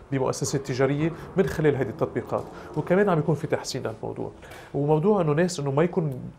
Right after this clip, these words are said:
تعرف هن مين موجودين على الإعلام الاجتماعي، هيدا كان بعد في سنين، آه، آه، آه، طويلة من فيسبوك وجوجل كانوا عم يجبروا الناس إنه يعرفوا عن اسمه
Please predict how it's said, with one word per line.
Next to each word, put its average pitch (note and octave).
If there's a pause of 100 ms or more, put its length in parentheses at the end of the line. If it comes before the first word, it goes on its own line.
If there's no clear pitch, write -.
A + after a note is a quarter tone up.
تعرف C#3
هن C#3+
مين C3+ (160)
موجودين B2
على B2
الإعلام A#2
الاجتماعي، B2 (340)
هيدا F3+
كان F3+
بعد D#3
في D3+
سنين، E3 (280)
آه، -
آه، A#2+
آه، -
طويلة D3+
من C#3
فيسبوك E3
وجوجل C3 (500)
كانوا C#3
عم B2
يجبروا F3
الناس D3
إنه C3+
يعرفوا C3+
عن B2+
اسمه C3